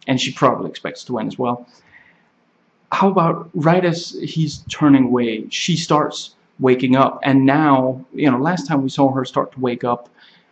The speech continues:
which I also, just briefly, she's waking up from being mind controlled. She's looking around and like, "What is going on? Why does she just let this guy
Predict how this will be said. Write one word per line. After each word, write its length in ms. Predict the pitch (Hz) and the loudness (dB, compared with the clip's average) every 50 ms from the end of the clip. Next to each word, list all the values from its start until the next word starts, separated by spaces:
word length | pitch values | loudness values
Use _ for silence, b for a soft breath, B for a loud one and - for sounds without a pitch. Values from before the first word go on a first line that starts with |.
| b b _ _ _ _ _ _ | b b _ _ _ _ _ _
which 180 | - 156 156 156 | 2 2 4 4
I 80 | 185 175 | 4 2
also, 460 | 185 190 185 - 175 160 - - - - - - - _ _ _ _ _ B B B B | 2 2 2 2 0 0 0 -2 -6 -16 -20 -20 -20 _ _ _ _ _ B B B B
just 240 | - 208 190 - - | -2 -2 -2 0 2
briefly, 480 | 139 139 135 123 127 - 131 117 110 - b b b b b _ - _ _ _ _ _ _ _ _ _ _ _ _ _ _ _ _ | 2 2 2 2 0 -4 -6 -6 -6 -8 b b b b b _ -20 _ _ _ _ _ _ _ _ _ _ _ _ _ _ _ _
she's 420 | - - - - 190 196 180 156 | -8 -4 0 2 4 4 2 2
waking 500 | 151 147 147 170 190 202 202 185 160 151 | 0 2 4 4 4 4 4 2 2 4
up 200 | 151 151 143 - | 4 2 2 0
from 140 | - 143 135 | 2 2 2
being 280 | 127 135 131 131 127 120 | 2 2 2 4 4 4
mind 300 | 120 120 131 131 123 - | 2 2 2 0 0 -2
controlled. 320 | - - - 127 113 - | -6 -10 -8 -8 -6 -6
She's 240 | - - 170 147 139 | -4 -4 -4 -2 -2
looking 380 | 147 143 170 190 180 196 170 147 | 0 0 0 2 2 2 2 2
around 460 | 135 131 127 131 135 139 135 139 139 - | 2 0 0 0 0 2 2 0 0 -2
and 160 | 147 131 123 | -2 -4 -2
like, 180 | 123 127 127 - 139 135 | -4 -4 -6 -8 -12 -10
"What 100 | - 151 | -8 -8
is 140 | 151 - - | -8 -4 0
going 320 | - 139 135 131 127 131 | 2 2 2 2 2 0
on? 300 | 131 127 123 117 117 117 - _ _ _ _ _ _ _ _ _ _ _ _ - | -2 -2 -4 -4 -6 -8 -12 _ _ _ _ _ _ _ _ _ _ _ _ -16
Why 600 | 139 127 127 123 123 147 165 175 185 185 190 185 | -12 -8 -4 -2 0 0 2 2 4 4 4 4
does 200 | 185 180 160 - | 4 2 0 0
she 220 | - - 151 139 | 0 0 -2 0
just 340 | 135 143 156 160 160 - - | 2 2 0 0 0 -4 -8
let 500 | - 107 120 127 147 160 185 - - - | -6 -4 0 0 0 0 0 -4 -4 -2
this 220 | 143 135 123 - | 0 0 0 -2
guy 600 | - - 131 123 123 123 123 123 120 120 120 117 | -4 -4 -2 -2 -2 -2 -4 -4 -4 -4 -6 -6